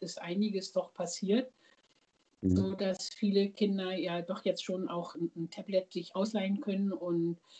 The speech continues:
Speaker 1: das dann auch benutzen können. Aber dazu brauchen sie natürlich auch wieder, äh, eine Internetverbindung. Ne? Und viele haben es ja eben nur übers Handy dann die, äh, Internetverbindung und kein Festnetz oder sowas.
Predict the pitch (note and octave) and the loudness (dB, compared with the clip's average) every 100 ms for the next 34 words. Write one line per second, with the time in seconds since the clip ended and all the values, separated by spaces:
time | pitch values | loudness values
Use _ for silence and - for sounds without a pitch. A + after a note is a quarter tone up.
0 | - - E3 G3+ E3+ D#3 - E3+ F3 - | -10 -6 -4 -2 -2 -2 0 2 2 0
1 | E3+ D3+ D3+ D#3 D#3+ F3+ F#3 - A3 F3+ | -2 0 0 0 0 -2 -2 -2 -2 -2
2 | F3+ F#3 G#3 G#3 F#3 F3 F3 D#3+ - E3 | -6 -8 -8 -8 -10 -6 -6 -8 -16 -8
3 | G#3+ A3+ A3 A3+ G#3+ G3+ F#3+ G3 _ G3 | 2 4 4 4 2 2 -4 -6 _ -4
4 | G3+ G3 G3 _ _ _ - F#3 F3+ F3+ | 0 0 -2 _ _ _ 2 4 4 4
5 | F#3 G#3+ A3 E3+ - D#3+ D3+ D3 C#3 D3+ | 2 4 6 4 0 -2 0 0 0 0
6 | F3 - E3+ E3+ D#3+ - - - G3+ F#3 | -2 0 4 6 4 0 -4 0 2 2
7 | F3+ F#3 F#3+ - E3 F3 E3+ F3+ F3+ F3+ | 0 -2 -2 0 2 2 2 2 2 2
8 | E3+ E3 - A3 G3 D3+ D3 D3+ C#3+ D#3 | 2 0 0 2 4 4 2 2 0 0
9 | D3+ D#3 E3 D#3 D3+ - E3 D#3 F3+ F3+ | 0 0 0 0 0 -2 -6 -2 -2 0
10 | E3 D#3+ E3+ E3 E3+ - G3+ - F3 - | 0 0 0 0 0 0 -2 -2 -4 -6
11 | D3 D3 C#3+ C#3 - | -14 -18 -18 -20 -20